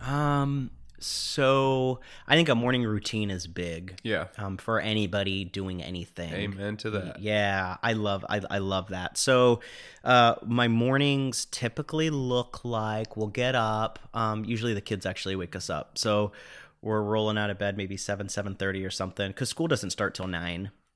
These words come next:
Speaker 2: Oh,
Speaker 1: Um,
Speaker 2: wow.
Speaker 1: eight forty-five, nine. So it's later. So we get to sleep in a little bit. And then we, uh, we'll jump into a quiet time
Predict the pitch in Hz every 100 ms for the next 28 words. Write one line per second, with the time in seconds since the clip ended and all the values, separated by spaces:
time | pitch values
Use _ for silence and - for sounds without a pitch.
0 | _ 101 95 101 104 92 - 107 104 95
1 | 95 90 90 90 - 139 - 87 82 71
2 | 95 - - - 127 110 - 113 95 98
3 | 95 98 95 101 98 - - - - 117
4 | 113 113 113 113 113 110 110 - 98 110
5 | 113 113 113 110 - - 104 104 101 120
6 | 110 - 113 - 110 107 - - 107 104
7 | 104 - - - 113 - 139 170 196